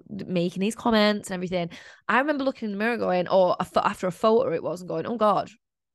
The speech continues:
I look quite, like, I look bigger than usual in that dress. You can see my belly." And I was just like, "Hang on a minute."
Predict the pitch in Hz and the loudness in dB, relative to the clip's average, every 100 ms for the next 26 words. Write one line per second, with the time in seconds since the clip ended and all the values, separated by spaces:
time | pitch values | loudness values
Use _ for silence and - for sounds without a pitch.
0 | _ _ _ _ _ _ _ 196 190 208 | _ _ _ _ _ _ _ 0 2 -2
1 | 190 - 165 - 190 190 190 180 175 202 | -2 -2 -2 0 0 0 -2 -4 -4 -4
2 | 208 185 156 - 120 160 185 170 175 202 | -4 -6 -8 -6 -4 -4 -4 -4 -4 -2
3 | 180 151 165 190 - 156 - - - _ | -2 0 2 2 0 -4 -8 -20 -20 _
4 | _ - 302 302 285 285 254 254 220 - | _ 2 4 6 4 0 -2 -2 -2 -4
5 | - - 302 311 311 285 202 | -12 -4 -4 -2 -2 -2 -6